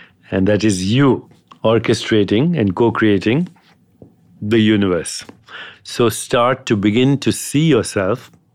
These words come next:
as a co-creator in everything that happens to you.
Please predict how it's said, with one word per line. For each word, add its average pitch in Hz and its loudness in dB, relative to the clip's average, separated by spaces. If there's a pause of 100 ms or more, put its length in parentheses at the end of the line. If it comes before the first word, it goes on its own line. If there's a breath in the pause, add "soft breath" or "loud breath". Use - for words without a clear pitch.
(300)
as 113 0
a 113 2
co-creator 117 0 (520 loud breath)
in 117 0
everything 120 0
that 101 0
happens 92 -4
to 95 -6
you. - -6